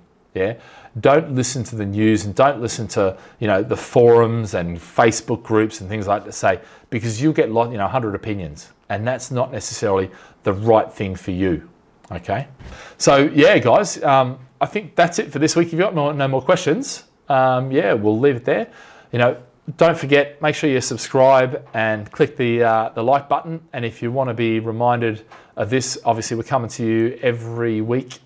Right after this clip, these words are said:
at about twelve thirty London time, four thirty Middle East, and I think it's eight thirty, uh, Singapore. Um, but yeah, by all means, you know, if you've got questions, you can go to webinars, um, at, uh, webinars at gladfish dot com.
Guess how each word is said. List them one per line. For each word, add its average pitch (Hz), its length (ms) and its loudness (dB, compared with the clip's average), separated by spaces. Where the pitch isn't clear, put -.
at 110 200 -2
about 98 220 -2
twelve 120 260 2
thirty 113 380 2
London 123 340 0
time, 123 480 -2
four 127 280 2
thirty 117 380 4
Middle 117 380 0
East, 120 240 -2
and 107 80 -8
I - 20 -8
think 104 140 -8
it's 92 100 -10
eight 113 240 -4
thirty, 107 420 0
uh, 98 200 0
Singapore. 160 560 -4
Um, 113 360 4
but 117 100 0
yeah, 160 240 -2
by 120 120 6
all 123 120 6
means, 117 400 -6
you 123 60 -10
know, 113 180 -4
if 117 80 -6
you've 123 80 -8
got 170 140 0
questions, 143 440 -2
you 123 80 -6
can 113 100 -6
go 113 120 4
to 110 80 2
webinars, 110 680 0
um, 98 360 2
at, - 520 -6
uh, 104 460 -2
webinars 120 420 -2
at 98 80 -8
gladfish 113 460 -2
dot - 160 -6
com. 226 320 0